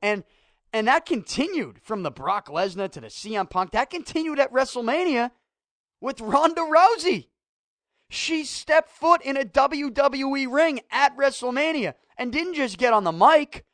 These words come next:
while standing next to The Rock, yelling at Stephanie McMahon and Triple H.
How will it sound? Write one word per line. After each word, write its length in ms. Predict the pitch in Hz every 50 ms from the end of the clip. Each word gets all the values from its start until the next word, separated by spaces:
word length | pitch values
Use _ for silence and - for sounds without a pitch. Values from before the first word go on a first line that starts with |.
| _ _
while 180 | - 208 208 208
standing 460 | - - - 233 240 233 214 208 196
next 220 | 185 175 - -
to 80 | - 175
The 80 | 147 135
Rock, 400 | 123 123 123 143 - - - - _ _ _ _ _ _ _ _
yelling 360 | - 123 139 160 180 185 185 170
at 100 | 156 -
Stephanie 400 | - - 190 170 - 170 160 151
McMahon 340 | 147 143 - 147 151 151
and 80 | 143 131
Triple 300 | - 165 151 - 131 143
H. 200 | 196 240 -